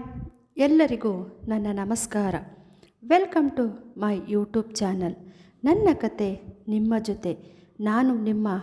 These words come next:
ರೇಖಾ ಶಿವಸುತೆ. ದಯವಿಟ್ಟು ನನ್ನ ಚಾನಲ್ನ ಸಬ್ಸ್ಕ್ರೈಬ್ ಮಾಡಿ, ಹಾಗೆ ಲೈಕು, ಕಾಮೆಂಟು, ಶೇರ್ ಮಾಡಿ. ಬನ್ನಿ, ವೈದೇಹಿ ಮುಂದಿನ ಕಥೆಯನ್ನು ನೋಡೋಣ.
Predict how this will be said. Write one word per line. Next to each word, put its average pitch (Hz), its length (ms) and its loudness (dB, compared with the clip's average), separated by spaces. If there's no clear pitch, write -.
ರೇಖಾ 208 440 2
ಶಿವಸುತೆ. 202 680 0
ದಯವಿಟ್ಟು 294 640 6
ನನ್ನ 208 300 -2
ಚಾನಲ್ನ 202 520 -6
ಸಬ್ಸ್ಕ್ರೈಬ್ 208 640 0
ಮಾಡಿ, 208 280 -2
ಹಾಗೆ 254 400 0
ಲೈಕು, 208 400 -2
ಕಾಮೆಂಟು, 190 560 -6
ಶೇರ್ 202 460 -2
ಮಾಡಿ. 180 320 -6
ಬನ್ನಿ, 240 540 0
ವೈದೇಹಿ 208 680 -4
ಮುಂದಿನ 208 280 -8
ಕಥೆಯನ್ನು 185 760 -8
ನೋಡೋಣ. 185 380 -6